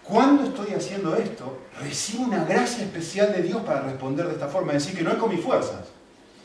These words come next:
sino que es porque Dios me está dando una gracia especial. El texto dice,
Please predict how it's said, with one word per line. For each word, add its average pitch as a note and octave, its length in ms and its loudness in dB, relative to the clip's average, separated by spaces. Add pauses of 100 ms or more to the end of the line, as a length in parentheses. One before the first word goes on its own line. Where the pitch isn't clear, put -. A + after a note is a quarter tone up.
(380)
sino C3+ 280 -4
que A3+ 80 2
es A3 60 2
porque F3+ 220 0
Dios B3+ 200 6
me B3 80 4
está G3+ 180 6
dando A3+ 180 4
una F3+ 160 2
gracia F#3+ 320 0
especial. D#3 420 -8 (2500)
El B2+ 80 -14
texto A3 340 -2
dice, D3+ 420 -4